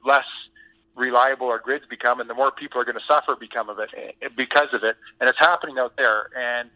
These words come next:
it's happening in Germany where the costs are through the roof. It happened in Ontario where the costs went through the roof. And we, we need to get out, we need to start using these facts as, uh, as, as, as a method of explaining to people, like, this is gonna come out of your hide.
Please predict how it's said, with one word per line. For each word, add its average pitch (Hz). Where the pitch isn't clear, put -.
it's -
happening 139
in 117
Germany 147
where 120
the 113
costs 135
are 120
through 127
the 113
roof. 127
It 117
happened 120
in 117
Ontario 160
where 143
the 127
costs 135
went 135
through 135
the 127
roof. 135
And 131
we, 143
we 147
need 175
to 139
get 139
out, 135
we 143
need 170
to -
start 135
using 135
these 120
facts 160
as, 120
uh, 117
as, 127
as, 135
as 127
a 123
method 151
of 131
explaining 143
to -
people, 120
like, 120
this 156
is 175
gonna 147
come 143
out 127
of 117
your 123
hide. 110